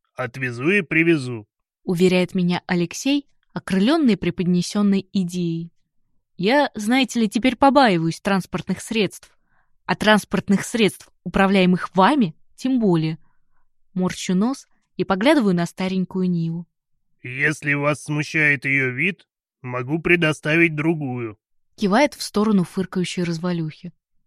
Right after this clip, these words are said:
Speaker 2: «А есть другая?»
Speaker 1: «Есть».
Speaker 2: Торжественно объявляет мужчина.
Speaker 1: «Даже на выбор».
Speaker 2: «Да, мне Ягуар нравится». Поддерживаю игру,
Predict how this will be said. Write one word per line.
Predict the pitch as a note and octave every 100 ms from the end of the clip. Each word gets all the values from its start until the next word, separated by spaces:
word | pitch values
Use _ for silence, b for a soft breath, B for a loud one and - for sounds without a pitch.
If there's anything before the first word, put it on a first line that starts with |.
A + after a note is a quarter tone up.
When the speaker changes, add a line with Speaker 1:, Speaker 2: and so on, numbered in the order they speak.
| _ _ -
Speaker 2:
«А | F#3+
есть | G3+ -
другая?» | F#3 F3 F#3 D4 A#3+ _ _ _ _ -
Speaker 1:
«Есть». | C#3 C#3+ D3 C#3+ E3 - _ _ _ _ -
Speaker 2:
Торжественно | F#3+ F3 E3 A#3 - G#3 E3+ -
объявляет | F3+ D#3+ E3+ F3 F#3 F#3+
мужчина. | F3 - - D#3 D#3+ - _ _ _ _
Speaker 1:
«Даже | C#3 C3 C3+ C3+ E3+
на | F3+ F3
выбор». | C#3+ D#3 D#3+ D3 - _ _ _ -
Speaker 2:
«Да, | F3 F#3 A#3+ F#4+ F4 F3+ F#3+ - _
мне | E4+ F4+ F4+
Ягуар | F4 E4+ G#3+ F3+
нравится». | F3+ F3+ E3+ - F3+ _ _ _ _ _ _ _ _
Поддерживаю | G3+ F3 B3+ D#4+ A#3+ F#3 F3 -
игру, | F3 A3 D#4